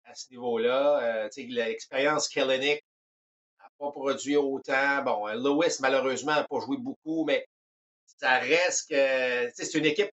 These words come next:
plusieurs ont placé en série, là. Pas de gagner la division, mais je disais, probablement lutter avec les Astros le plus longtemps possible, euh, et avec les Angels.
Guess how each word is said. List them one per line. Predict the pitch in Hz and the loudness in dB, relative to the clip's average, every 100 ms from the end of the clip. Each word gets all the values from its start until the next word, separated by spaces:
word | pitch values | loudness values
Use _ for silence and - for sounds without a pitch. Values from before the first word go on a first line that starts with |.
| _ | _
plusieurs | 202 151 175 208 208 156 | -6 0 4 4 4 0
ont | 147 | -2
placé | 151 131 - | 0 0 0
en | 139 | -2
série, | - 143 139 170 139 | 0 0 0 -2 -4
là. | 101 _ _ | -8 _ _
Pas | 165 | -6
de | 143 | 0
gagner | 139 147 | 2 2
la | 143 | 0
division, | - 117 113 180 160 | -2 -8 2 2 2
mais | 123 | -2
je | - | -10
disais, | _ 143 156 - _ _ _ _ _ _ _ _ - | _ -2 -2 -4 _ _ _ _ _ _ _ _ -8
probablement | 117 160 185 190 | 2 4 6 4
lutter | 175 180 - 208 | 0 -6 2 2
avec | 170 156 | 4 2
les | 156 | 2
Astros | 147 139 - 180 185 135 | 2 0 -2 -2 0 0
le | 139 | -2
plus | 143 | 0
longtemps | 143 139 147 143 | 0 0 0 0
possible, | 123 - 170 185 185 139 123 | 0 0 0 2 0 -2 0
euh, | 123 117 117 | 2 4 2
et | 131 127 | 2 0
avec | 120 123 | 2 -2
les | 127 120 117 | -4 -4 -4
Angels. | 113 147 175 180 147 - | 2 2 2 -2 -8 -16